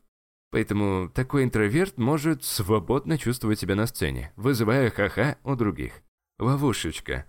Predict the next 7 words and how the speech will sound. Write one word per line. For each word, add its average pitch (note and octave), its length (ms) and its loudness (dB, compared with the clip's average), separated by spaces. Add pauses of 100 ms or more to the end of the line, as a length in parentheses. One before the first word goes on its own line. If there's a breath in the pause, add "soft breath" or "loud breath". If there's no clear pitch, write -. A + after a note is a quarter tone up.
(260 soft breath)
Л-, G2+ 260 -2
э, G2+ 280 0
ловушка G2 720 0
здесь F#2+ 280 0
в - 100 -10
том, F3 200 0
что... C#2+ 400 -2